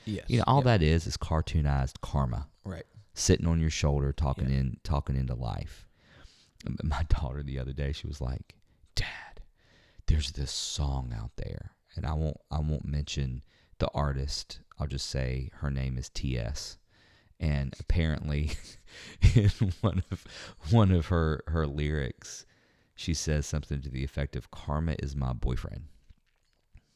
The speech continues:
Speaker 2: A-, and it's just like, and then we got girls especially, but people in the church singing, singing those songs 'cause they hear 'em on the radio. And it's like, do you realize what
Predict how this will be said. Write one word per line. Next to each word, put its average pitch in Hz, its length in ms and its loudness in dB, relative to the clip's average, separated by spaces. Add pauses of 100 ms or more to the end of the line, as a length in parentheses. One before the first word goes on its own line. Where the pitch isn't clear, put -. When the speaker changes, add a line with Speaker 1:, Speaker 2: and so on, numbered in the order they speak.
(520)
Speaker 2:
A-, - 200 -4
and 76 220 -2
it's - 180 -6
just 76 200 -4
like, 69 480 -4 (1120)
and 90 180 2
then 85 340 4
we 90 140 0
got 76 380 0 (500)
girls 80 720 0
especially, 71 640 -2
but 65 180 -6
people 78 360 -2
in 67 100 -4
the 64 80 -6
church 82 600 -4
singing, 73 640 -2
singing 80 380 0
those 69 180 0
songs 73 380 -2
'cause 65 120 -8
they 65 100 -4
hear 73 140 -2
'em 71 100 -2
on 69 80 -2
the 64 80 -4
radio. 60 720 -4 (220)
And 76 200 -2
it's 71 160 -8
like, 69 200 -4 (220)
do 80 100 -4
you 92 640 -4
realize 71 720 0
what 65 440 -4